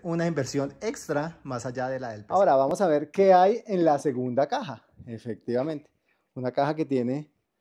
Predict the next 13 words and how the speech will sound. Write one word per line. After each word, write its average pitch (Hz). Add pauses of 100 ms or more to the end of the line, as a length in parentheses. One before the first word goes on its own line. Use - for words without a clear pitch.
(280)
aquí 151 (960)
el 131
tradicional 123
logo 131
de 127
R 123
O 127
G 139 (600)
y 147
fíjense 135 (100)
esto 131
tan 110
hermoso. 113